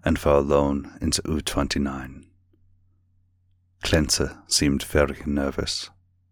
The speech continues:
and drank heavily. It was decided that we remain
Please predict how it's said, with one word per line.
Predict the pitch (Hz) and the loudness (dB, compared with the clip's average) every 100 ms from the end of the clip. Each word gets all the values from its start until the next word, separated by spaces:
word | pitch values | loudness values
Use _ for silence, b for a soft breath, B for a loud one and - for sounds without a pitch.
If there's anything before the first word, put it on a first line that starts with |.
| _ - | _ -4
and | 67 - _ - | -4 -6 _ -2
drank | 76 71 - | 0 0 0
heavily. | - 80 71 71 - - _ _ _ _ _ _ _ _ _ _ _ _ _ _ _ _ | -2 -2 -2 -8 -10 -20 _ _ _ _ _ _ _ _ _ _ _ _ _ _ _ _
It | - - - | 0 0 2
was | 78 | 2
decided | - - 87 76 73 71 - - _ - | 4 6 6 6 4 -2 -6 -20 _ -4
that | - - - | -2 -2 0
we | 76 | 0
remain | - 69 71 71 71 | 0 -2 0 0 -2